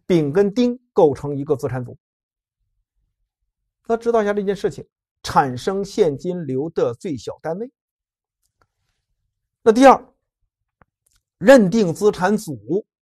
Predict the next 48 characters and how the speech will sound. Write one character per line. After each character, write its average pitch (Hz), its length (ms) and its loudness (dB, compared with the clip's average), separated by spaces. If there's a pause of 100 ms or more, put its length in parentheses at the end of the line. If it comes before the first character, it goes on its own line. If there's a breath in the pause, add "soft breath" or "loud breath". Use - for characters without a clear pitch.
(240)
应 190 240 0
当 165 220 0
考 - 220 -10
虑 131 120 -6
的 147 60 -4
因 185 220 -2
素。 254 200 -12 (2250)
一 233 140 4
个 262 100 6
说 247 180 12
资 254 200 2
产 240 180 8
组 180 80 0
的 190 80 6
认 226 220 2
定， 294 120 -4 (2000)
应 262 340 8
当 233 220 8
以 170 160 4
资 233 200 4
产 220 220 4
组 208 140 0
产 147 280 0
生 202 140 -4
的 190 100 4
主 147 200 -6
要 175 160 4
现 170 180 -2
金 175 100 -4
流 151 140 -4
入， 170 80 -8
前 147 140 -8
面 151 100 -8
说 156 180 -4
了， 151 140 -6
是 240 240 2
否 135 240 4 (140)
独 180 260 4
立 277 140 10
于 175 100 -2
其 175 160 -4
他 151 140 2
资 156 100 -4
产 135 140 -4
或 135 80 -10
资 147 100 -8
产 139 160 -10
组 127 100 -20